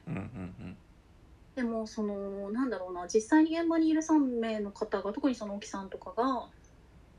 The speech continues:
Speaker 2: とはいえ、その、分かりやすい言葉で興味を持ってもらうために説明するっていうことは必要だと思うっていうことをおっしゃってて、
Speaker 1: うん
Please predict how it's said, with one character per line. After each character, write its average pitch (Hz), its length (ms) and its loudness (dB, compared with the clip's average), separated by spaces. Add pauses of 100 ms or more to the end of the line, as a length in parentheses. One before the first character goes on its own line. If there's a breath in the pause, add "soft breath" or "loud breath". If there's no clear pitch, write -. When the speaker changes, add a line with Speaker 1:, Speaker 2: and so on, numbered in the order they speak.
(180)
Speaker 2:
と 359 120 -2
は 381 100 2
い 240 100 6
え、 214 40 2
そ 220 120 -6
の、 190 100 -6
分 196 60 -10
か 226 100 8
り 233 60 10
や 247 60 4
す 262 160 4
い 226 100 4
言 214 180 0
葉 196 100 2
で 185 100 -2
興 277 180 2
味 226 100 0
を 202 60 -6
持 208 120 -6
っ 214 40 -10
て - 80 0
も 196 120 -2
ら 185 100 -6
う 180 40 -8
た 196 100 -4
め 180 80 -4
に 180 40 -8
説 - 220 -6
明 202 140 0
す - 140 -8
る 254 140 4
っ - 40 -20
て 214 80 8
い - 20 -2
う 214 40 -10
こ 196 100 -4
と 180 120 -2
は 170 80 -2
必 - 200 0
要 214 100 10
だ 220 100 4
と 214 120 -4
思 185 160 -4
う 180 60 -4
っ - 20 -14 (140)
て - 60 -18
い - 40 -18
う - 60 -18
こ 202 100 -8
と 185 100 -2
を 165 60 -4
お - 20 -6
っ 175 40 -8
し - 120 -8
ゃ 208 40 0
っ 202 40 -10
て 180 120 -2
て、 180 360 -2
Speaker 1:
う 107 40 -6
ん 90 420 -6